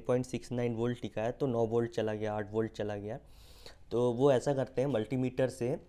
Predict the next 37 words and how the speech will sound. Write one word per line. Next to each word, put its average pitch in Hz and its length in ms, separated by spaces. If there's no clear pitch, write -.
प्लस 117 280
वाले 123 340
और 123 180
माइनस 113 340
वाले 107 240
पे 143 220
कनेक्ट 120 260
कर 131 140
देते 107 280
हैं 131 100
वोल्ट, 120 260
आ, 113 680
की - 180
तरफ 120 320
नॉब 113 220
को 123 120
सेट 117 240
करके। 135 360
और 135 280
जैसे 120 280
ही 147 60
गाड़ी 127 260
स्टार्ट 123 320
करते 117 340
हैं 135 160
तो 139 200
उसमें 139 400
जो 147 140
वैल्यू 123 340
कम 143 220
होती 120 360
है 143 220
वो 147 180
उसको 147 340
मेज़र 127 340
करते 117 320
हैं। 120 220